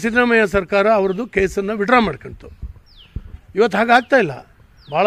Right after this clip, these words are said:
ಗಂಭೀರವಾಗಿ ಎಲ್ಲ ಪ್ರಕರಣವನ್ನು ತೊಗೊಂಡಿದ್ದೀವಿ, ಎಫ್ ಐ ಆರ್ ಹಾಕ್ತಾಯಿದ್ದೀವಿ, ಅವ್ರಿಗೆ ಶಿಕ್ಷೆ ಆಗುವ ಹಾಗೆ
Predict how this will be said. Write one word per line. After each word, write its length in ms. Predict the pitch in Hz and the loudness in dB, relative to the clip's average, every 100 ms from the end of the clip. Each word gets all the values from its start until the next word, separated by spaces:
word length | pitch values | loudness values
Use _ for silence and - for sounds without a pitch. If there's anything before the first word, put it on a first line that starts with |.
| 220 | 2
ಗಂಭೀರವಾಗಿ 500 | 202 233 277 254 240 240 196 | 2 2 4 4 2 2 0
ಎಲ್ಲ 160 | 202 247 233 | 0 0 0
ಪ್ರಕರಣವನ್ನು 520 | 214 214 214 214 208 165 | -2 0 0 0 -2 -4
ತೊಗೊಂಡಿದ್ದೀವಿ, 460 | 156 170 190 214 311 - _ - _ _ - - 151 | -8 -6 -4 -6 -8 -12 _ -20 _ _ -20 -8 0
ಎಫ್ 100 | 202 | 4
ಐ 20 | 240 | 6
ಆರ್ 80 | 240 | 6
ಹಾಕ್ತಾಯಿದ್ದೀವಿ, 500 | 233 240 226 254 294 330 - - - - - | 4 0 0 -2 -6 -10 -18 -20 -20 -16 -4
ಅವ್ರಿಗೆ 220 | 190 202 | -2 -2
ಶಿಕ್ಷೆ 240 | 233 - 254 | -4 0 2
ಆಗುವ 180 | 240 233 233 | 4 4 4
ಹಾಗೆ 220 | 226 | 4